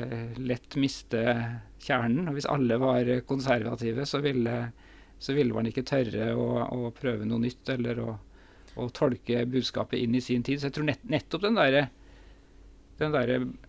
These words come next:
balansen der, eller den, eh, og det fin-, finner du egentlig i alle, alle slags kirkesamfunn, at det er, også i, hvis vi er ganske konservative kirkesamfunn, så vil det alltid være en litt mer liberal, eh, ring-, ving og en litt mer konservativ.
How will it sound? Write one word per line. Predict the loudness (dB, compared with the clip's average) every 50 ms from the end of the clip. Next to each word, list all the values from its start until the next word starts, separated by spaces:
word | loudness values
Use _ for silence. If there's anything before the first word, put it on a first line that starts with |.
| -12 -4 -2
balansen | 0 2 2 2 0 -2 -2 -2 0 2 4
der, | 4 4 2
eller | 2 2 2 2
den, | 2 2 2 2 2 0
eh, | 0 -2 -4 -6 -6 -8 -10 -12 -12 -10 -4
og | -2 -2
det | 0
fin-, | 0 0 0 0 0 -2 -2
finner | -4 -2 -2 0 0 0
du | 0 0
egentlig | 0 0 0 0 0
i | 2
alle, | 0 0 0 -2 -4 -4 -4
alle | -4 -4 -4 -4
slags | -6 -6 -6 -4
kirkesamfunn, | -6 -6 -8 -10 -10 -8 -10 -8 -6 -4 -4 -4 -4 -6 -8 -8 -8
at | -6 -4 -4
det | 0 2 2 2
er, | 2 0 -6 -12 -18 -10 -6 -6
også | -4 -2 -2 -2
i, | -2 -2 -6 -6
hvis | -2 -2
vi | 0
er | 0
ganske | 0 0 -2 -2 -2
konservative | -2 0 2 2 0 0 0 -2 -4 -2 0 0 0
kirkesamfunn, | 0 0 -2 -2 -6 -6 -4 -4 -4 -2
så | 0
vil | 0 0
det | 0
alltid | 0 2 2 4
være | 4 6 6 4
en | 4 4
litt | 2 2 0 0 0
mer | 0 2
liberal, | 2 2 4 4 4 4 4 2 2 2 2 2 2 2 2 2 2 0 0
eh, | 0 -2 -2 -2 -2 0 0 2
ring-, | 2 2 2 2 0 0 -2 -2 -2 -2 0
ving | 0 0 -2 -2 -2
og | 0 0
en | 0 0 0 0 0 0
litt | 0 0 2
mer | 2 0 0 -2 -4
konservativ. | -6 -4 -4 -4 -4 -4 -6 -6 -2 -2 -2 -2